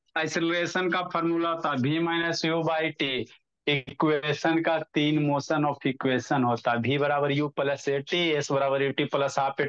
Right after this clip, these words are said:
T square, अब वी स्क्वायर बराबर यू स्क्वायर प्लस टू एस। तो यहीं से ना आता है जी, A T multiply कर देते हो तो V minus U,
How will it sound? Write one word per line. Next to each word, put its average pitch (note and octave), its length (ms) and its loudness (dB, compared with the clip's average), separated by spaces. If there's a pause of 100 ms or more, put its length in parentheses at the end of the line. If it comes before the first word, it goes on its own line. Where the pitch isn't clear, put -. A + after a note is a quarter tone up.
T D3+ 120 2
square, E3+ 500 -2 (380)
अब C3+ 160 -2
वी D3 280 2
स्क्वायर C#3 260 -2
बराबर C3+ 340 2
यू C3+ 160 2
स्क्वायर B2+ 260 -2
प्लस A#2+ 360 -2
टू A2+ 140 2
एस। A2 240 -2 (560)
तो D3 60 6
यहीं C#3+ 340 6
से A#3+ 180 4
ना G#3+ 100 6
आता D3+ 200 2
है C#3 80 4
जी, D#3 380 2
A C#3+ 140 4 (120)
T D3+ 100 2
multiply C#3 800 0
कर C3 260 0
देते C3 260 0
हो C#3+ 160 2
तो C3 200 0
V B2+ 320 0
minus B2+ 540 0
U, D3 360 0